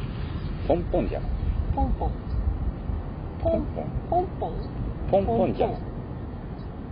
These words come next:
Speaker 2: ポンポン。
Speaker 1: あ、やっぱすごい食べ方してるもん。
Speaker 2: 見たい。
Speaker 1: え、見ない方がいいんじゃないかな。
Speaker 2: 何、何？グロい？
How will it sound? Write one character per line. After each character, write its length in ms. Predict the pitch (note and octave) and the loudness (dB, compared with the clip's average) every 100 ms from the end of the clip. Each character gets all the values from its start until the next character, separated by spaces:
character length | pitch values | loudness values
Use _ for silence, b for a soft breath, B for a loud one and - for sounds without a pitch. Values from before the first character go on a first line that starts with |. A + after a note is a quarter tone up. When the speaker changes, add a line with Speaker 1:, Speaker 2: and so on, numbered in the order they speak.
| - - | -8 0
Speaker 2:
ポ 140 | A3+ | 0
ン 80 | A3+ - | 0 0
ポ 140 | G#3+ | 0
ン。 40 | D#3 - - - - - - - - - - - - - - - | 2 0 -2 -2 -4 -2 -2 -2 -2 -2 -2 -4 2 4 4 4
Speaker 1:
あ、 160 | A#2+ A#2+ | 6 6
や 100 | A2 | 4
っ 40 | |
ぱ 180 | - G#2 - - - | 2 0 0 -2 2
す 60 | - | 4
ご 100 | A#2+ | 4
い 40 | |
食 120 | - | 4
べ 100 | G2 | 2
方 240 | G2 F#2+ F2+ | 2 0 0
し 80 | - | -2
て 60 | G2+ | 2
る 80 | F#2 | 4
も 100 | - | 2
ん。 140 | - | 0
Speaker 2:
見 100 | C4 | -4
た 220 | - C#4 | 0 2
い。 80 | A3 - - - | 2 2 -2 -4
Speaker 1:
え、 80 | B2 | -2
見 240 | A#2 C3 | 0 4
な 100 | C#3+ | 4
い 60 | C3 | 4
方 120 | A2+ | 2
が 120 | G2+ | 0
い 40 | G2 | 0
い 40 | |
ん 60 | C3+ | 2
じ 80 | D#3 | 4
ゃ 40 | |
な 80 | A#2 | 2
い 40 | |
か 120 | G2+ G2+ | 2 2
な。 200 | G#2+ G#2 - B B - - | 2 2 0 B B 0 0
Speaker 2:
何、 240 | C4 C4 A3+ | 2 4 4
何？ 340 | A#3 G#3 F#3+ | 4 4 2
グ 120 | G#3+ | 4
ロ 120 | C4 | 6
い？ 120 | C4+ | 6